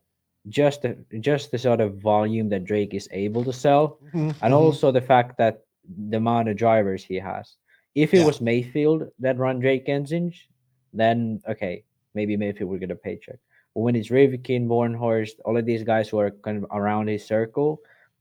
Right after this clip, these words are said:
Speaker 1: and looking at Rivkin, he was running Maxima engines until the very end of last year, even though obviously the contract, uh, was, uh, run out by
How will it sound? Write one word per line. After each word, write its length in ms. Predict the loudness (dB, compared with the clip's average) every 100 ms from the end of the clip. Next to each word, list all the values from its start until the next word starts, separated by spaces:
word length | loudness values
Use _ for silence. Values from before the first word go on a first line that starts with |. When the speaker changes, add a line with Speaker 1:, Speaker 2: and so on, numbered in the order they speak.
| -4
Speaker 1:
and 140 | 2 4
looking 240 | 4 2
at 80 | 4
Rivkin, 400 | 4 4 0 0
he 60 |
was 120 | 0 0
running 240 | 0 0
Maxima 420 | 0 -2 -4 -4
engines 600 | -2 -2 -2 -2 -4 -8 -10
until 260 | -6 -4
the 140 | -4 -4 -4
very 320 | 2 4 4
end 140 | 2
of 120 | -2 0
last 400 | 2 2 -2 -6
year, 340 | -2 -2 -4 _ -4
even 240 | -2 2
though 320 | 4 4 4
obviously 420 | 0 0 -2 -4 -8
the 100 | -8
contract, 500 | -8 -6 -4 -6 _ _ _ _ -8
uh, 160 | -2 0
was, 200 | -2 -6 -12 -14 -8
uh, 160 | -4
run 200 | -2 0
out 240 | 0 0 0
by 320 | -2 -2